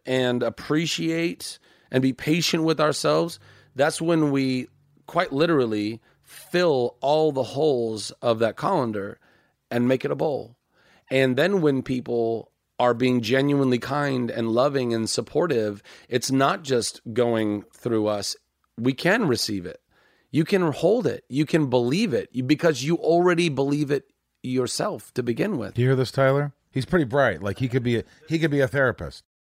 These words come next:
Speaker 1: I appreciate all that.
Speaker 2: Well
Speaker 1: But, uh, if you're out there looking for professional help, go and seek professional help. Inside of you is a place for us to talk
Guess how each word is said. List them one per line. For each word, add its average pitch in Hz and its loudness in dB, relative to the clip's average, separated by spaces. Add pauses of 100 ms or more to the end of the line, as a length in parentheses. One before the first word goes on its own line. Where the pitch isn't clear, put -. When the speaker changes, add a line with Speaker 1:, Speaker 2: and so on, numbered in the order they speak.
Speaker 1:
I 151 2
appreciate 143 0
all 107 4
that. 107 2
Speaker 2:
Well 190 0 (360)
Speaker 1:
But, 147 0
uh, 143 2
if 175 0
you're 180 0
out 170 0
there 151 2
looking 143 0 (300)
for 127 2
professional 117 0
help, 110 2 (420)
go 143 2
and 127 0
seek 127 -4
professional 110 0
help. 107 0 (400)
Inside 143 2
of 143 0
you 135 2
is 123 2
a 117 2
place 139 0
for 120 0
us 127 -2
to 113 -6
talk 131 -2